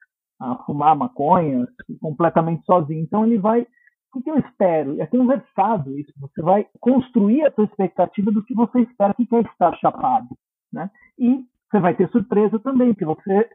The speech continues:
nunca experimentou estar chapado, né? Você vai buscar isso e vai construir, e também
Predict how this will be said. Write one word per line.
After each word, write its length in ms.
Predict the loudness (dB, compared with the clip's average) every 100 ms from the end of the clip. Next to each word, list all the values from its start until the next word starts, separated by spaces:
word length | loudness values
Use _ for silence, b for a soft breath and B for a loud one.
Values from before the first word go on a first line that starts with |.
| -4
nunca 300 | 0 0 -2
experimentou 720 | -2 0 0 -2 0 0 0
estar 240 | 0 0
chapado, 440 | 0 -2 0 -2 -4
né? 100 | -8
Você 80 | 0
vai 160 | 0
buscar 560 | 0 -2 _ 0 2 2
isso 180 | -2 -6 _ _ _ _ _ _ _
e 180 | -6 -4
vai 300 | 0 2 0
construir, 720 | 2 2 2 0 2 4 2 -2
e 120 | 0
também 440 | 2 2 0 -2